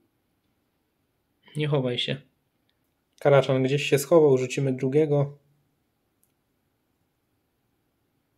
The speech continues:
No, dziwne, że nie za-, a, już jednak tak. Myślałem, że nie zaatakuje. Tu jest drugi.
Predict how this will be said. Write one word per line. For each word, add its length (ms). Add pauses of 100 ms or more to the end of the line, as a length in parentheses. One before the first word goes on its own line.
No, 500
dziwne, 440
że 120
nie 160
za-, 160 (240)
a, 200
już 260
jednak 320
tak. 320 (240)
Myślałem, 320
że 140
nie 140
zaatakuje. 560 (2750)
Tu 100
jest 200
drugi. 420